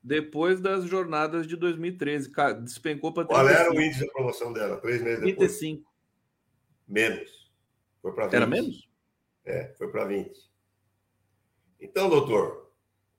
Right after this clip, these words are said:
Speaker 2: quando você tá falando em política, principalmente na forma como existe no Brasil, você tá dando uma fotografia do que tá acontecendo hoje.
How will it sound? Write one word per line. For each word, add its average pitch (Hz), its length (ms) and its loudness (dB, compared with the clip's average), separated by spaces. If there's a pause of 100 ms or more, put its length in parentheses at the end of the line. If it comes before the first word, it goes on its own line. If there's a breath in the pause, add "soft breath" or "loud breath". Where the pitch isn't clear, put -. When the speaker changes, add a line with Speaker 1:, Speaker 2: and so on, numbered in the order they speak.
(540)
Speaker 2:
quando 131 180 -6
você 160 80 -6
tá 160 160 -2
falando 113 360 -4
em 95 80 -10
política, 110 600 -10 (1080 soft breath)
principalmente 110 560 -4
na 110 100 -2
forma 113 360 0
como 101 180 -4
existe 98 300 -6
no 92 100 -6
Brasil, 85 600 -4 (520)
você 110 140 -8
tá 131 160 2
dando 117 320 6
uma 156 140 0
fotografia 139 1000 -2
do 139 140 -4
que 139 60 -10
tá 139 100 0
acontecendo 131 640 -2
hoje. 104 520 0